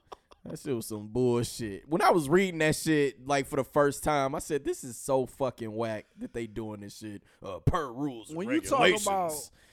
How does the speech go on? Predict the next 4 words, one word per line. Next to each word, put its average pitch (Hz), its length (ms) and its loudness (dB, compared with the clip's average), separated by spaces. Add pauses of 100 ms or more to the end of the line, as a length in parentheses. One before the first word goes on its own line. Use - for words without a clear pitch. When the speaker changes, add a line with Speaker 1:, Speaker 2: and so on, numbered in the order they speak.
(380)
Speaker 2:
just 139 360 -10 (160)
flagrant 143 760 -6
shit, 151 560 -8 (760)
like, 135 420 -8